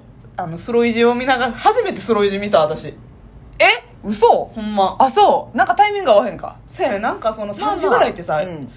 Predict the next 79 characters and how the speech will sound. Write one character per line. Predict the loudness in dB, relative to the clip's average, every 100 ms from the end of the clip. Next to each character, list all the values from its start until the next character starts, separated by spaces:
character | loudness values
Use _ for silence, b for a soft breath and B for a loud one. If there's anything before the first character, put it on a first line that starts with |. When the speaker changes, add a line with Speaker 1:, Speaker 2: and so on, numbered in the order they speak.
| B
Speaker 1:
あ | -8
ん | -2
ま | 2
お | 2
ら | 2
ん |
や | -2
ん、 | -6
家 | -6
に。 | 0
Speaker 2:
確 | 0 2
か | 0
に | 0
そ | 2 2
う |
や | 2
ね。 | 0 -4 -14 -18
Speaker 1:
で、 | -6
家 | -4
出 | -4 -4
る | -4 -6 -8 -14 -20 -14
時 | -14 -10
も | -10
準 | -6 -6
備 | -6
し | -8
て | -6
る | -6
時 | -4
間 |
や | -4
っ |
た | 2
り | 4
す | 4
ん | 0
の |
よ。 | -2
Speaker 2:
は | 0
い。 |
バ |
タ | 0
つ | -2
い | -4
て | -2
た | 0
り | 0
と | -2
か。 | -4
Speaker 1:
夕 |
方 | 0 2
や | 0
っ |
た | -2
と | -8
し | -8
て | -8
も。 | -8
Speaker 2:
確 | -10
か | -10
に | -12
確 |
か |
に | -14
確 | -18
か | -20 -14
に。 |
Speaker 1:
意 | -2
外 | 0 0
と | -2
見 | -2
た |
こ | -2
と | -4
な | -8
く | -10
て。 | -12 -12
Speaker 2:
う |
ん。 | -10 -10